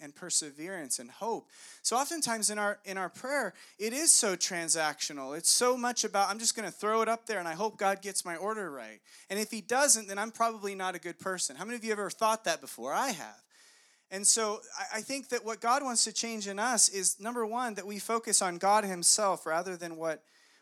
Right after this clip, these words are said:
we want from him. I think that's huge. I think once we begin to do that, then everything begins to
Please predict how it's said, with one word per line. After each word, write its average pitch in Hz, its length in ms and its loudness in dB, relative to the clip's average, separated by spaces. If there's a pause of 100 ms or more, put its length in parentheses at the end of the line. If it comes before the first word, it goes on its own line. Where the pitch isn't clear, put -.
we 165 160 -2
want 175 260 -4
from 143 240 -8
him. 120 320 -16 (640)
I 151 60 -8
think 190 240 -8
that's 180 240 4
huge. 156 640 -6 (260)
I 165 100 -6
think 208 180 -8
once 220 240 0
we 240 120 -6
begin 202 340 -8
to 180 100 -8
do 202 200 -10
that, 165 220 -2
then 175 160 -6
everything 208 600 -6 (600)
begins 202 380 4
to 175 120 -2